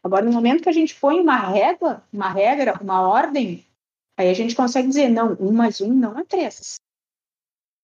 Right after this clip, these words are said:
Porque tu tem o padrão, tu tem a norma, tu tem o oficial, tu tem um ordenamento, entendeu? Então, é isso que ele tá dizendo ali, ó. Então, mas antes a ocasião do erro. Então, quando é o erro,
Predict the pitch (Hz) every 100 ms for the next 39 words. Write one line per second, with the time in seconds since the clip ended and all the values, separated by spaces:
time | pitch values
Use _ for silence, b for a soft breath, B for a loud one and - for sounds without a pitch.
0 | _ _ _ _ _ _ - 214 - 254
1 | 269 302 254 233 240 262 262 - 233 240
2 | 240 233 233 240 240 233 - 233 233 233
3 | - - 214 226 226 - 220 285 302 233
4 | 220 220 247 254 240 _ _ _ _ 175
5 | 170 220 240 175 170 208 208 208 233 277
6 | 320 170 - 220 _ - 214 175 _ _
7 | _ _ - 208 208 220 294 - 285 277
8 | 269 247 240 285 269 339 330 311 233 196
9 | 214 247 233 233 262 330 269 269 370 370
10 | 320 226